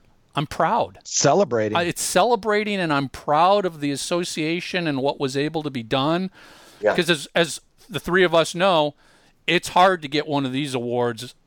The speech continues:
Speaker 1: nowadays. It's almost
Speaker 3: Yes.
Speaker 1: impossible to get even a
Speaker 3: Yes.
Speaker 1: gold album these days.
Speaker 3: Yeah. Yeah,
Speaker 2: Yeah.
Speaker 3: you're right. And, and, and let's, let's, let's, let's jet forward. I often live my life as if I'm s-, talking to God,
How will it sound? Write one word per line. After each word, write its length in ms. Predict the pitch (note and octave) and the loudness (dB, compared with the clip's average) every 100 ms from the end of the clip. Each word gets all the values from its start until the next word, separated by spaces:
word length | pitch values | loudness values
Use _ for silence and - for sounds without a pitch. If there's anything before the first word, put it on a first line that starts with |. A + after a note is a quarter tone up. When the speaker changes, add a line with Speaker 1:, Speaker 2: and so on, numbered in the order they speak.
| - | -12
Speaker 1:
nowadays. 720 | A2+ A#2+ D3+ B2 G2+ F#2 E2+ | -4 0 0 0 -4 -10 -14
It's 200 | E3+ B2+ | -10 -2
almost 280 | G3 E3+ D3+ | 0 0 -2
Speaker 3:
Yes. 100 | - | -4
Speaker 1:
impossible 720 | A2+ - - F3 F#3 - A#2+ | -8 -8 0 2 2 -2 -10
to 80 | G#2+ | -8
get 220 | G#2 A2+ - | -8 -10 -6
even 200 | D3+ D3 | -4 -4
a 60 | B2 | -4
Speaker 3:
Yes. 100 | A#2+ | -4
Speaker 1:
gold 360 | C3 E3 F#3 B2 | 0 2 2 0
album 420 | G2+ G2+ F#2+ F#2+ | -2 -4 -8 -16
these 260 | F#2+ F2 G2 | -18 -18 -12
days. 400 | F#2 F2 - - _ _ _ F#2 | -6 -6 -6 -18 _ _ _ -10
Speaker 3:
Yeah. 160 | E2+ | -10
Yeah, 20 | G2 | -10
Speaker 2:
Yeah. 140 | G2 | -12
Speaker 3:
you're 100 | F#2+ | -10
right. 120 | E2+ C#2+ _ _ _ _ _ _ _ _ _ - | -12 -14 _ _ _ _ _ _ _ _ _ 0
And, 120 | C#3+ D#3 | 4 4
and, 220 | D#3+ D#3 | 4 2
and 100 | D3 | 2
let's, 240 | F3 F3 - | 2 2 0
let's, 240 | - - | 0 2
let's, 320 | D#3+ - - _ _ _ - | 0 0 -4 _ _ _ -2
let's 220 | D3 D3 | 0 0
jet 300 | D3 C#3+ - | 2 2 4
forward. 400 | D3+ C#3 G#2 F#2 - _ - | 4 4 2 -2 -16 _ -2
I 40 | |
often 400 | - F3 F3 D#3 | 2 2 0 -4
live 180 | C#3 D3+ | 0 0
my 160 | C#3 C3+ | 4 4
life 340 | C3+ C3 B2+ - _ - | 4 0 -2 -6 _ -2
as 180 | A#2+ A#2+ | -2 2
if 60 | C3+ | 2
I'm 360 | B2 A#2+ A2 _ - | 2 0 -6 _ -16
s-, 120 | - | -10
talking 320 | - C3+ C3 | 0 0 0
to 60 | A#2 | -4
God, 500 | F#2+ B2+ G#2+ G2 | 0 2 2 0